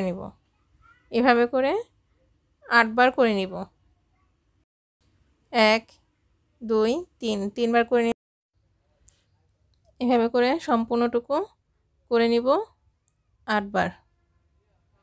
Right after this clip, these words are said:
ফিরে আসছি, এক, দুই, তিন, চার, পাঁচ, ছয়, সাত, আট, আটবার করে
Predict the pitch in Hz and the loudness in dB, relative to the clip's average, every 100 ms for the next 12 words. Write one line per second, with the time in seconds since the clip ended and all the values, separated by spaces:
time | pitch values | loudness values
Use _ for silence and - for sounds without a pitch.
0 | _ _ _ _ _ - - 247 233 233 | _ _ _ _ _ -20 -2 2 4 2
1 | 226 - 262 370 - _ _ _ _ _ | -2 -4 -4 -4 -8 _ _ _ _ _
2 | _ _ _ _ _ _ _ _ _ _ | _ _ _ _ _ _ _ _ _ _
3 | _ _ _ _ _ _ _ _ _ _ | _ _ _ _ _ _ _ _ _ _
4 | 494 _ _ _ _ _ 220 214 220 254 | _ _ _ _ _ _ 0 0 0 -4
5 | _ _ _ _ _ _ _ - 208 214 | _ _ _ _ _ _ _ -12 -2 2
6 | 214 220 320 _ _ - 226 220 240 311 | 2 0 -4 _ _ -8 -4 -4 -6 -10
7 | _ - 214 202 233 285 - 220 208 226 | _ -4 -2 0 -2 -6 -8 -2 0 -2
8 | - - - 220 214 233 - 208 202 240 | -6 -12 -6 -4 -2 -4 -6 -2 -2 -2
9 | - 269 202 - - 208 214 226 - 233 | -8 -6 -6 -10 -6 -6 0 -2 0 -2
10 | 233 | 0